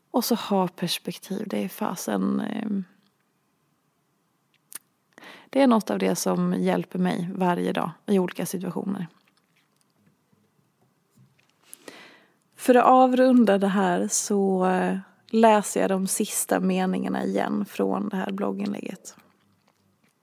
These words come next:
Unna dig nyanser. Unna dig pauser. Unna dig att möta din blick och fråga dig själv vad du behöver. Och lyssna på det. Unna dig att vidga perspektiven.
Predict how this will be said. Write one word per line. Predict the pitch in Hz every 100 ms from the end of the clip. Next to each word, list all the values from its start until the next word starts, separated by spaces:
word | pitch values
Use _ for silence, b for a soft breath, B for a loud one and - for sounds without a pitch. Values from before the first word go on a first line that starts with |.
| _ _ _ _ _ _ _ _ _ _ _ _ B B B B B B _ _ -
Unna | 294 285 269 240
dig | 208 190
nyanser. | 185 170 170 185 - 208 190 _ _ _ _ - -
Unna | 254 240 240 208
dig | 180
pauser. | 180 - 196 202 196 - - 196 - _ _ _ - B B B B
Unna | - 262 254 254
dig | 214 190
att |
möta | 202 214 208 - 190
din | 185 180
blick | 185 - -
och |
fråga | 185 202 190 190
dig | 190 190
själv | - 185 185
vad | 185
du | 175
behöver. | 185 175 202 190 - - 202 _ _
Och | - 226
lyssna | 214 - - - 202
på | -
det. | - 208 - _ _ _ _ - B B B B
Unna | - 269 262 247
dig | 208
att | 190 196
vidga | 220 208 196
perspektiven. | 185 190 - 190 - 208 196 - - 202